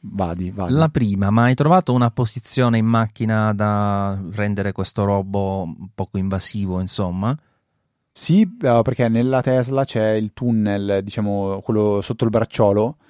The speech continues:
Speaker 1: dove c'è già anche la, la penna U S B o l'hard-, o l'hard disk per la, la, la, la dashcam, quindi già è una, è una, una, diciamo, è un vano che poi scompare, quindi lo, lo chiudi e non, non, non vedi niente.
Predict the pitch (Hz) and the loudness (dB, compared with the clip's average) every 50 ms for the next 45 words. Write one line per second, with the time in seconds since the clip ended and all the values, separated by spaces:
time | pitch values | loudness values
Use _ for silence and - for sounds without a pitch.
0 | _ _ _ _ _ _ 120 127 110 110 107 - 120 117 110 120 117 110 104 107 | _ _ _ _ _ _ 0 2 2 2 2 2 -2 0 2 2 4 4 2 0
1 | 110 104 - 107 101 98 95 98 95 95 92 92 92 90 90 90 90 90 92 92 | -2 -2 -2 -2 0 0 0 0 -2 -2 -2 -4 -4 -4 -4 -6 -6 -6 -6 -8
2 | 87 - 104 101 101 101 101 101 95 - - 101 98 104 104 101 95 95 92 92 | -6 -4 -2 -2 -2 0 0 -2 -4 -4 -8 -6 -2 0 2 2 2 0 -2 -4
3 | 92 - 98 101 95 95 92 95 104 107 101 - - 95 - 95 95 92 95 92 | -4 -4 -4 -2 -2 -2 -4 -4 -4 -4 -4 -4 -8 -6 -4 -4 -4 -4 -6 -6
4 | 92 92 90 90 92 92 92 90 90 90 90 90 90 90 90 87 85 87 92 92 | -6 -6 -6 -8 -8 -8 -8 -8 -8 -8 -8 -8 -8 -8 -8 -8 -8 -6 -6 -6
5 | 95 104 92 95 - - - 107 104 104 107 117 139 151 - _ _ _ _ _ | -4 -4 -4 -6 -8 -6 -4 -2 0 0 0 0 -2 -4 -8 _ _ _ _ _
6 | _ _ _ _ - 113 104 104 98 110 107 104 104 101 98 - - 113 104 101 | _ _ _ _ -2 0 0 0 2 2 2 2 2 -2 -4 -6 -6 -6 -4 -2
7 | 98 98 95 92 92 92 92 92 92 90 90 90 98 - - 107 104 107 120 127 | -2 -2 -2 -2 -2 -4 -4 -4 -6 -6 -6 -6 -6 -4 -2 0 2 4 2 4
8 | 117 120 113 120 120 120 123 113 - 113 110 107 117 - - - - - 123 113 | 4 4 4 4 2 2 0 0 2 2 0 0 0 -4 -10 -8 0 2 2 2
9 | 104 98 87 87 90 90 98 117 - - 110 107 101 101 104 104 117 117 113 - | 2 0 -2 -4 -4 -6 -6 -8 -6 -4 -2 0 2 2 0 2 2 -2 -2 0
10 | - 117 110 107 110 110 104 101 95 98 95 95 95 98 95 95 98 104 101 104 | 0 -2 0 2 2 0 0 -2 -4 -6 -8 -8 -10 -10 -8 -6 -6 -4 -4 -4
11 | 98 101 98 92 90 87 87 87 82 90 - | -4 -4 -4 -4 -4 -6 -8 -8 -10 -12 -16